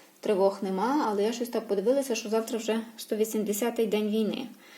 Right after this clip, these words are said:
Ой, це вже фактично півроку, шість місяців, півроку йде війна.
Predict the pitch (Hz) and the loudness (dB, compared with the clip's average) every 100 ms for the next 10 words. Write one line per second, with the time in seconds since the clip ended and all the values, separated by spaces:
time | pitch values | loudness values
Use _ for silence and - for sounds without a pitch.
0 | - - - - - - - _ _ - | -20 -20 -20 -20 -20 -20 -20 _ _ 4
1 | 302 240 - 254 226 240 233 - 226 277 | 4 4 2 2 4 2 0 -6 -2 -2
2 | 262 254 254 220 240 240 247 233 - - | 2 2 2 2 2 2 0 0 -8 -20
3 | - - - 202 - 254 247 220 - - | -20 -16 -8 -4 -2 -2 0 0 -2 -4
4 | - - 247 220 220 214 196 185 185 175 | -6 -2 0 0 0 0 2 2 -2 -6
5 | 185 | -10